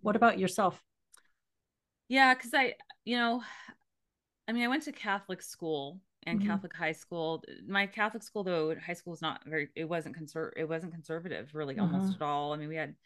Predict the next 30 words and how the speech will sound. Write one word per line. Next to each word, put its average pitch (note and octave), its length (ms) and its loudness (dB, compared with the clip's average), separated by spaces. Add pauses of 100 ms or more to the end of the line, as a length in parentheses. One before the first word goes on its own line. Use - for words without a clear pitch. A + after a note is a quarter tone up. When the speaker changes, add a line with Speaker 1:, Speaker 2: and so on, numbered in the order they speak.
(420)
Speaker 2:
gay, F3+ 120 0
it F3+ 220 -2
was E3 120 -6
gay G3 140 0
and F#3 100 0
lesbian D#3+ 420 2
at D3 80 -8
the C#3 80 -6
time, D3 520 -4 (180)
um, E3+ 200 4
Speaker 1:
Mm-hmm. G3+ 180 6 (580)
Speaker 2:
maybe A3 200 -8
bisexual, D3+ 340 -10 (720)
L G3 380 4
G E3 440 -4 (100)
B. C#3+ 480 -4 (340)
I G3 80 6
think F#3+ 100 4
we F#3+ 120 -2
Speaker 1:
Okay. F3 80 2
Speaker 2:
didn't D#3+ 180 -4
have D#3 200 0
the D3 80 -4
Q - 200 -6
yet. B2 200 -2
We D#3 100 -4
didn't D#3 160 -8
have D#3 120 -12
questioning C#3+ 640 -8
yet, C3+ 220 0